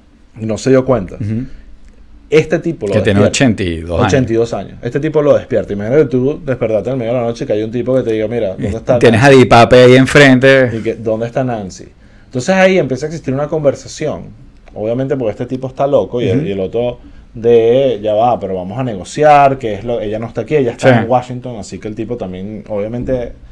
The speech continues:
Speaker 1: los locos no saben planificar
Speaker 2: Ujú.
Speaker 1: bien sus vainas. Eh, menos mal. Eh, y en un momento él logra creo que se mete en el baño y logra llamar a la policía,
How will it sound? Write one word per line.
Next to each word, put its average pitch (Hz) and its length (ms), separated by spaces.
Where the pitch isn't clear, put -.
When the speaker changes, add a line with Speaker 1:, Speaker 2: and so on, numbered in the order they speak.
Speaker 1:
los 104 160
locos 110 300
no 135 140
saben 127 260
planificar 120 420
Speaker 2:
Ujú. 190 80
Speaker 1:
bien 202 140
sus 123 140
vainas. 104 320
Eh, 110 260
menos 98 200
mal. 123 240
Eh, 107 580
y 123 120
en 127 80
un 123 80
momento 160 420
él 151 140
logra 147 480
creo 120 160
que 147 60
se 139 120
mete 117 220
en 139 60
el 113 120
baño 143 540
y 117 100
logra 110 380
llamar 107 260
a 113 60
la 131 140
policía, 139 520